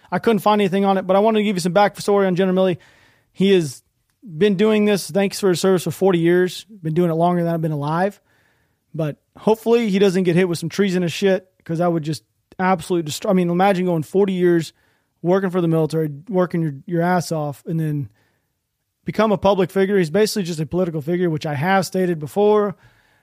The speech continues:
that after you get past, like, the rank of captain,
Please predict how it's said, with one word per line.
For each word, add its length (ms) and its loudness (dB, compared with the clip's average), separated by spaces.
that 100 0
after 300 2
you 380 -2
get 180 -2
past, 440 0
like, 200 -6
the 80 -6
rank 260 -2
of 160 -4
captain, 640 -4